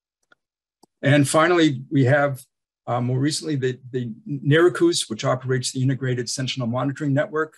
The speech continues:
I S M N, um, and it, uh, collects, um, monthly,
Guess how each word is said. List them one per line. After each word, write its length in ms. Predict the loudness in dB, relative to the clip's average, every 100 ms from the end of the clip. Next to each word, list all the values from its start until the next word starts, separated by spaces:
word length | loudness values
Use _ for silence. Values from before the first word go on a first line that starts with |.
| _ _ _ _
I 140 | -6
S 160 | -4 -4
M 120 | -4
N, 340 | -4 -4 -8 -14 _ _ _ _ _ _ _ -10
um, 560 | -6 -4 -2 -4 -6 -6
and 440 | -2 0 0 -4 -4
it, 340 | -6 -6 -8
uh, 260 | -4 -4 -4
collects, 680 | -2 0 0 -4 -8 -10 _ _ -10
um, 560 | -6 -6 -6 -6 -8 -14 _ -16 -16 _ 0
monthly, 680 | 2 2 2 4 4 2